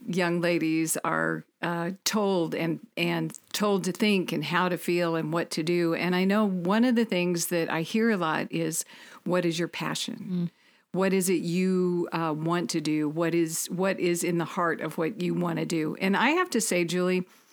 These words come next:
Speaker 1: I, I didn't have a passion.
Speaker 2: Mm.
Speaker 1: You know, I left home two weeks out of high school,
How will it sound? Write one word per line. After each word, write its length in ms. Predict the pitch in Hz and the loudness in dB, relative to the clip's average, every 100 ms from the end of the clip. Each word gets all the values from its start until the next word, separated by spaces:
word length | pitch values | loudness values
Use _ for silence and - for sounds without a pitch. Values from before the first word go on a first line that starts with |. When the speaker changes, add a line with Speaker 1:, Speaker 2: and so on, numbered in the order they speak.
| - - - - _ | -20 -20 -20 -20 _
Speaker 1:
I, 260 | 190 214 185 - _ | 2 2 0 -10 _
I 100 | - | 2
didn't 240 | 226 330 247 | 4 4 4
have 220 | 190 175 | 4 2
a 40 | |
passion. 540 | 175 208 247 240 - - - | 0 0 0 -2 -6 -8 -4
Speaker 2:
Mm. 180 | 202 190 _ 196 | -4 -4 _ 0
Speaker 1:
You 140 | 185 | 2
know, 200 | 170 156 | 0 0
I 160 | 165 190 | 2 2
left 400 | 214 196 180 - | 2 2 0 -2
home 500 | 196 190 185 185 180 - | 0 2 2 2 0 0
two 240 | 208 190 | 0 2
weeks 260 | 196 185 190 | 0 0 0
out 160 | 175 | 0
of 80 | 156 | 0
high 160 | 185 185 | -2 -2
school, 540 | - 170 160 165 190 | -2 -2 0 -2 -4